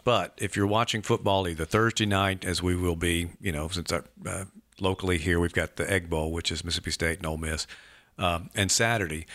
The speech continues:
What kind of food are you bringing out? Are you still eating leftovers, or is there some kind of food that you're introducing into the, uh,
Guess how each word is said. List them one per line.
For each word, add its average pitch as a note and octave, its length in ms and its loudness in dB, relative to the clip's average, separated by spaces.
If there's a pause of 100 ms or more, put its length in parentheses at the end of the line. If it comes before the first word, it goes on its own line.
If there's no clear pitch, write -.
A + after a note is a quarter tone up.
(400)
What G#2+ 200 2
kind A#2 140 0
of G#2 60 -2
food A2+ 200 4
are - 20 4
you G2+ 80 2
bringing G2 260 4
out? G#2 160 0
Are - 40 -10
you D2+ 80 -8
still F#2 200 4
eating F#2+ 180 2
leftovers, D3 540 2
or G#2+ 100 4
is F#2+ 100 -2
there G#2 120 4
some G#2+ 220 2
kind G#2 200 2
of F2 60 0
food G2+ 240 4
that F2+ 200 2
you're F2+ 120 2
introducing F2+ 540 2
into E2+ 340 -2
the, D#2 280 -2
uh, D2 160 -2